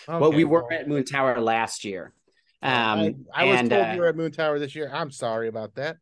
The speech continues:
Speaker 1: Yeah, no, I just did Cap City, and so usually they kinda go one. If I do Cap City one year, I usually don't get to do Moon Tower the same year.
Speaker 2: Let's talk about Austin still. Uh, you, you were just in
Speaker 1: Yeah.
Speaker 2: Cap City, and you, uh,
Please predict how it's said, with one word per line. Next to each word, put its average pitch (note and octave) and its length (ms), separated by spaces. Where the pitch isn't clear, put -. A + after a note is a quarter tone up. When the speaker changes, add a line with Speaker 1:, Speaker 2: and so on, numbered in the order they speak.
Speaker 1:
Yeah, D#3+ 160
no, E3+ 100
I D3+ 120
just G3 280
did F#3 160
Cap E3 280
City, D3 360
and A#2+ 140
so D3 100
usually D#3+ 440
they C#3+ 120
kinda C3+ 260
go B2 180
one. A#2 280
If A2 160
I A#2+ 100
do A#2+ 200
Cap A#2 260
City A#2 300
one G#2+ 220
year, G#2 180
I G2+ 60
usually G2+ 400
don't G2 160
get F#2+ 160
to G2+ 80
do F#2+ 160
Moon F#2 260
Tower F2+ 300
the F2+ 80
same F2+ 320
year. F2 140
Speaker 2:
Let's F#3 180
talk G#3 240
about G3+ 240
Austin G3+ 400
still. B2 340
Uh, C3 240
you, D#3 320
you D#3 140
were D#3 80
just E3+ 240
in F3 80
Speaker 1:
Yeah. C#3 100
Speaker 2:
Cap D#3+ 160
City, E3 400
and D3 240
you, C#3 280
uh, A2+ 440